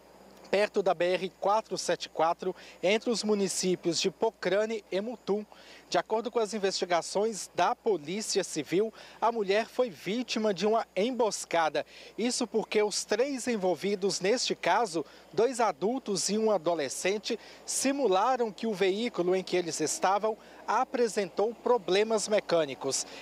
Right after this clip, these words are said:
Diante disso, o trio pediu para que Luquele pegasse água no córrego. No momento em que ela descia, foi atingida por vários disparos de arma de fogo. Ainda de acordo com as investigações policiais,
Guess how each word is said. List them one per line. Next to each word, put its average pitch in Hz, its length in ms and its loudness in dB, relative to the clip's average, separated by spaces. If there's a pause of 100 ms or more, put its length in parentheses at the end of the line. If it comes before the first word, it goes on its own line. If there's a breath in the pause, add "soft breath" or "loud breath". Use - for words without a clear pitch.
(100)
Diante 220 340 0
disso, 220 420 0 (500)
o 196 120 2
trio 214 400 2
pediu 226 560 2
para 214 200 4
que 214 160 0
Luquele 220 560 2
pegasse 196 580 2
água 202 260 2
no 247 140 -4
córrego. 185 580 2 (360 loud breath)
No 247 180 4
momento 233 500 2
em 233 100 0
que 202 140 2
ela 190 220 4
descia, 220 680 2 (260 loud breath)
foi 196 300 2
atingida 208 760 2
por 196 240 0 (180)
vários 214 460 2
disparos 175 720 2
de 165 100 2
arma 160 220 2
de 175 140 -2
fogo. 127 420 -2 (420 loud breath)
Ainda 226 300 4
de 240 80 0
acordo 220 380 0
com 208 100 0
as 196 140 0
investigações 185 960 0
policiais, 214 920 2